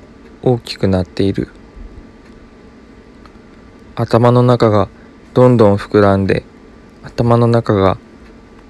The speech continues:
真っ白になって、頭の中に言葉があふれて、どんどんどんどん膨らんで、帽子がきつくなる。マスクがきつくなる。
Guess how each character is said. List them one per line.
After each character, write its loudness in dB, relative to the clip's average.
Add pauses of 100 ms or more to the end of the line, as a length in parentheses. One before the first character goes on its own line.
(640)
真 -2
っ -4
白 2
に 2
な 2
っ -8
て、 -10 (1800)
頭 -4
の 0
中 0
に -6 (240)
言 -6
葉 4
が 4
あ 2
ふ -2
れ 2
て、 -8 (800)
ど 0
ん 0
ど 0
ん -2
ど 4
ん 0
ど 2
ん -2
膨 -4
ら 2
ん -4
で、 -4 (920)
帽 2
子 0
が 2
き -14
つ -14
く -2
な 2
る。 -4 (1080)
マ 0
ス -14
ク -4
が -4
き -20
つ -18
く -4
な 0
る。 -6